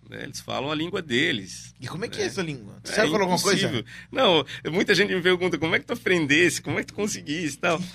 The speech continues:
Speaker 1: Cara, eu vou te falar uma coisa. Um, um percentual bem grande eu perdi de compreender. Um grande percentual eu perdi.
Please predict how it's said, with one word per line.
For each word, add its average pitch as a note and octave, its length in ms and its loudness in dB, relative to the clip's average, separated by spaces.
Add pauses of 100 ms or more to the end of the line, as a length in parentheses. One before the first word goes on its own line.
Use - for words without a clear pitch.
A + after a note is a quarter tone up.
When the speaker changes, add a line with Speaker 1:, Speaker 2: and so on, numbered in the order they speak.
(320)
Speaker 1:
Cara, F#3+ 220 4
eu C#3 40 2
vou E3+ 100 -2
te - 60 -8
falar F3+ 240 0
uma D#4+ 100 -2
coisa. A2 380 2 (460)
Um, G3 380 -2
um A3 60 -2
percentual D#3 1120 4
bem F3+ 360 2
grande C#3 500 4 (200)
eu B2+ 140 2
perdi C3 440 2
de G#2+ 120 -6
compreender. G2+ 560 -4 (1080)
Um D3+ 80 -2
grande F3+ 260 0
percentual A2+ 460 -2
eu G2 40 -4
perdi. F2 340 -8